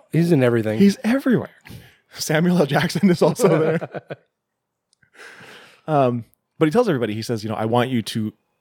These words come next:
Speaker 2: eat me. I want you to eat my flesh, drink my blood.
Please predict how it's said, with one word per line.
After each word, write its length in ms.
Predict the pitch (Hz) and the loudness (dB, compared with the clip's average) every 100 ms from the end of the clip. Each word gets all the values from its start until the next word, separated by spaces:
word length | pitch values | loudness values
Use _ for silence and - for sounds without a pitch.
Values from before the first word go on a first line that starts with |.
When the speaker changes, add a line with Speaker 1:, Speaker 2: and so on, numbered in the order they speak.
| _ | _
Speaker 2:
eat 180 | 139 - | -8 -6
me. 260 | 95 90 _ _ _ _ _ | -8 -10 _ _ _ _ _
I 140 | 101 104 | -12 -8
want 140 | 101 | -8
you 60 | 113 | -10
to 180 | - 127 | -10 -8
eat 100 | 127 | -4
my 120 | 117 | -4
flesh, 420 | 123 117 - - - | 0 -2 -2 -10 -6
drink 240 | 127 120 | -2 0
my 100 | 120 | 0
blood. 380 | 98 107 95 90 | 0 0 -2 -4